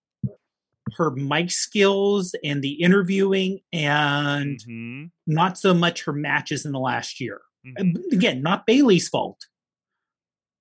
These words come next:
Speaker 1: but, you know, Bayley has, you know, for a while there was more of the personality, the one where she did the great talking. She,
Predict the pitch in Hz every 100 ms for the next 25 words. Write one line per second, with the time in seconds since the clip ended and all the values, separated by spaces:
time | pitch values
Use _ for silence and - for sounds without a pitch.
0 | _ 147 165 147 - _ _ _ _ _
1 | 220 165 156 147 151 180 _ _ _ _
2 | 254 220 147 202 233 269 247 196 180 165
3 | - 302 165 135 131 - 175 156 185 226
4 | 214 170 143 143 - - _ _ _ _
5 | _ _ - 170 160 143 160 170 175 170
6 | 165 170 160 147 - 151 - 170 - 151
7 | 151 156 156 160 156 156 139 151 156 151
8 | 147 151 151 - - - 147 175 147 160
9 | - - 156 139 180 180 - 180 190 196
10 | 190 175 202 208